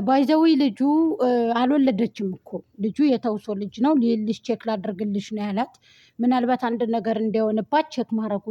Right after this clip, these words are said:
ጥሩ ነው። ግን ልጁ ወደ እናቱ ተመልሷል። ልጁ፣ ልጁ ወደ እናቱ ተመልሷል። እናቲቱንም ደግሞ ከድራማ ውጭ አድርጋታለች። «እናትሽን ካመጣሽ ካሁን በኋላ እያንዳንዷ እየዘቀዘቅን አርፈሽ ተቀመጪ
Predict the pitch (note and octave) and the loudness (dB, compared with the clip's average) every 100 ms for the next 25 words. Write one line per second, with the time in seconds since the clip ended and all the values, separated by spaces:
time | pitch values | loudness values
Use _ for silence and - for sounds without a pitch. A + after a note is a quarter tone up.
0 | G#3 A3 G3+ G#3+ C4 G#3 C4 D#4 - _ | -8 -6 -4 -4 -4 0 2 2 -2 _
1 | _ _ _ - A#3 C#4 - D4+ C4+ B3 | _ _ _ -4 -2 0 0 0 2 0
2 | A#3+ B3 B3 A#3 A3+ A3+ A3+ A3+ A#3 A3 | 2 2 4 2 -2 -4 -8 -6 -4 -4
3 | G3 G3 - F#3 F3 D3+ F3 - _ _ | -4 -6 -10 -14 -12 -12 -12 -14 _ _
4 | _ _ _ - G#3 G#3 F4 D4 B3+ A#3+ | _ _ _ -4 -2 4 4 6 4 2
5 | A#3 A#3 B3 A3 G#3+ G#3+ - D#4+ A#3+ A3+ | 0 -2 -2 -2 -2 -4 -2 0 2 0
6 | A3 G3+ A#3 A3+ A3 B3+ C#4+ B3+ G3+ A#3 | -2 -8 -6 -4 0 0 0 -2 -2 -2
7 | A3 A3 G#3+ A3 - - _ _ _ _ | 0 0 0 -2 -6 -20 _ _ _ _
8 | - B3 G#3 A3 A#3+ A#3+ G#3+ B3+ - A#3+ | -4 -4 -4 -2 -2 -2 -2 -2 0 0
9 | A#3+ - - B3 A#3 A#3 - A#3 - A3+ | 0 -2 -10 -6 -4 -4 -4 -8 -4 -4
10 | A3+ G#3+ A#3 C4+ F#4 - - - A3+ G3 | -2 0 0 0 -2 -10 -20 -4 -2 0
11 | A#3+ B3+ A#3+ A#3+ G3+ A#3 G#3 A3 C4 B3+ | 2 2 2 0 0 0 0 -2 -2 -4
12 | F3 B3 B3+ A#3+ A3 - A3 - - A3 | -6 -4 -4 -2 -4 -6 -12 -10 -6 -4
13 | G#3+ | -4